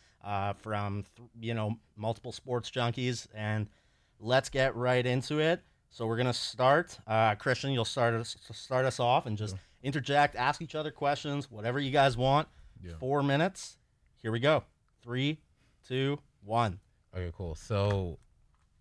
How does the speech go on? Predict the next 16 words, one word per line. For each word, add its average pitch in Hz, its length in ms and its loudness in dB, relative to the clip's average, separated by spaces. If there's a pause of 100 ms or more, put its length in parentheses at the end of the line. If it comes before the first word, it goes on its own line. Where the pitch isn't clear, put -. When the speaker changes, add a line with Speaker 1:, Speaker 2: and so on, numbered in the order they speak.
(640)
Speaker 2:
would 127 340 -2
Tom 120 240 -2
Brady 101 300 0
be 92 120 -2
Tom 90 220 -6
Brady 82 220 -4
without 76 260 -4
Belichick? 87 480 -2 (920)
And 90 100 -10
would 82 120 -6
Belichick 95 460 -2
be 82 420 -2 (100)
Belichick 80 360 -6
without 78 200 -4
Tom 78 220 -8
Brady? 71 380 -8